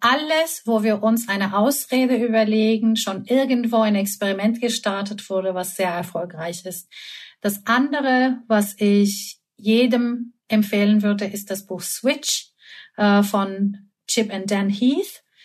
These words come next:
Auch wirklich ein Eye-Opener zum Thema Change. Und das dritte Buch, was ich jetzt gerade jeden Tag als Hörbuch immer wieder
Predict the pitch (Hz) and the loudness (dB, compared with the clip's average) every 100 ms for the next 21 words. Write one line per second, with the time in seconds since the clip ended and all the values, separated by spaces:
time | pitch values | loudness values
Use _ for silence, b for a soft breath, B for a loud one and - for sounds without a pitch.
0 | b b b 208 226 254 - 247 233 233 | b b b 4 4 2 -2 -2 0 -2
1 | 233 - - - 208 208 202 202 214 220 | -2 -6 -18 -8 0 2 2 2 4 4
2 | 233 254 220 214 220 208 - - 214 208 | 2 2 2 4 2 -2 -10 -2 2 2
3 | 208 202 190 202 - 214 226 262 302 - | 4 2 2 0 0 2 4 4 0 -4
4 | - - - 214 202 202 202 202 - 208 | -8 -10 -2 2 6 6 6 4 0 -4
5 | 196 - 311 - 226 208 226 240 - _ | -2 -2 -2 0 0 4 2 2 -6 _
6 | - 208 202 208 202 214 220 - 214 202 | -4 0 2 0 2 2 0 0 0 2
7 | 202 196 190 B B 214 262 311 330 254 | 2 2 0 B B 2 2 2 2 2
8 | 202 180 202 175 160 190 - 190 196 - | 0 0 -4 -2 -2 -2 -4 -2 -2 0
9 | 214 208 202 196 226 233 311 320 254 247 | 2 2 2 2 0 0 -2 2 4 4
10 | 240 214 208 | 4 4 0